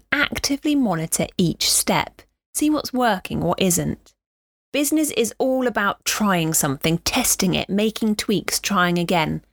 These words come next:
trying to minimize some of those holes in your funnel to get more people to the finish line. Secondly, once your funnel starts to work beautifully, you can look to automate it, getting it working without you. Your business will then become much more scalable.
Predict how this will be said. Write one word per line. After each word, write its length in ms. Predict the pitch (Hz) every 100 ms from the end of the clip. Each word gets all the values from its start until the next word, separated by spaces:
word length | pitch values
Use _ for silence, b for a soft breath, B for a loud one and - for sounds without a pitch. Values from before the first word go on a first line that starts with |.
| _ -
trying 340 | 269 277 269
to 100 | 262
minimize 640 | 254 254 254 240 196 175 180
some 160 | 185
of 80 | 175
those 220 | 180 180
holes 380 | - - 240 220
in 120 | 165
your 140 | 156 151
funnel 340 | - 156 156
to 120 | -
get 180 | - 185
more 360 | 196 202 196 185
people 380 | - 170 - 160
to 100 | -
the 100 | 165
finish 380 | 180 170 -
line. 300 | - 78 - - _
Secondly, 720 | - 330 - 202 151 151 180 b b _
once 300 | 240 302 -
your 120 | 381
funnel 340 | - 339 269 240
starts 400 | - 208 - -
to 100 | 196
work 340 | 190 - -
beautifully, 720 | 202 277 320 226 - - - - _ _ _ 220
you 120 | 226
can 220 | - 226
look 180 | 165 -
to 180 | - 170 - -
automate 560 | 262 - 156 147 151 -
it, 160 | - -
getting 260 | 247 247 247
it 160 | 233 -
working 460 | 202 202 185 - 185
without 440 | 185 220 208 -
you. 200 | 147 139 - _ _ _ -
Your 260 | 269 294
business 420 | - 226 190 180
will 120 | 170 170
then 200 | 175 170
become 460 | 170 - 165 170
much 320 | 190 - -
more 180 | 175 165
scalable. 840 | 160 - - 180 175 160 135 131